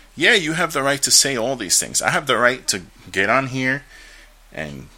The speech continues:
start recording and upload this podcast because it's, you know what?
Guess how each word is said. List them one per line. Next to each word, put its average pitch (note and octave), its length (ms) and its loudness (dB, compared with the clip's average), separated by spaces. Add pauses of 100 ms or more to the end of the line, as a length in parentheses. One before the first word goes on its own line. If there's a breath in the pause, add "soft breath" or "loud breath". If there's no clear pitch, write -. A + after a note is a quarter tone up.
(120)
start - 380 2
recording C3 540 -2
and E2+ 140 -6
upload B2 380 -6
this A#2+ 180 -2
podcast A2 760 2 (260)
because E2 360 -6
it's, - 280 2
you E2+ 100 -6
know F2+ 120 -4
what? A2+ 260 0